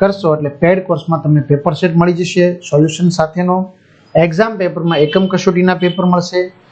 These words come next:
ત્રણ થી બારમાં જશો એટલે ત્રણ થી બારના વીડિયો મળશે, એટલે એમાં તમને વિષય પ્રમાણે તમને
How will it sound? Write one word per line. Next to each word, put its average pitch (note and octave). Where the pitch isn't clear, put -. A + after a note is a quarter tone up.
ત્રણ G3
થી A#3
બારમાં F3+
જશો E3
એટલે D#3+
ત્રણ D#3+
થી E3
બારના C#3+
વીડિયો C#3
મળશે, F3
એટલે D3
એમાં D3
તમને D3
વિષય D3
પ્રમાણે D3+
તમને C#3+